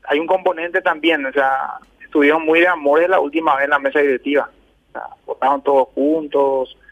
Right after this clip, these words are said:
religionarios míos que inclusive no votaron por nuestra correligionaria. Yo no sé si esa unidad fue muy electoral para la mesa directiva o también, eh, es tan fuerte, ¿verdad?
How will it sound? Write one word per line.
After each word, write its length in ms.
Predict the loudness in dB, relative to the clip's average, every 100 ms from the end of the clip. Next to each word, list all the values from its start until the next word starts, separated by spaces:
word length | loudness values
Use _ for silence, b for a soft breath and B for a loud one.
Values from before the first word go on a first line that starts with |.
| b b b _ _
religionarios 600 | -4 -2 0 0 2 2 0
míos 380 | 0 2 2
que 360 | 2 2 2 -2 -6 _ _ _ _
inclusive 440 | -10 -4 0 2
no 120 | 4
votaron 440 | 2 2 0 -2 -2
por 140 | -2
nuestra 260 | 0 0 0
correligionaria. 1400 | 0 0 -2 -2 -2 0 2 2 0 0 0 -2 -6 -12 _ _ 0
Yo 120 | 0
no 100 | 2
sé 160 | -2 -2
si 120 | 0
esa 300 | 0 0 0
unidad 420 | -4 -2 2 2 0
fue 140 | -4
muy 460 | -2 -4 -4 -6 -10 B B B
electoral 800 | 2 2 2 0 0 2 2 0
para 180 | 0 0
la 100 | -2
mesa 200 | -4 -2
directiva 520 | 0 0 0 0 0 0
o 80 |
también, 580 | -2 -2 0 -2 -2 -8 -14 -8
eh, 160 | -6 0
es 160 | -2 0
tan 160 | -4
fuerte, 340 | 2 2 2 -4
¿verdad? 220 | -8 -10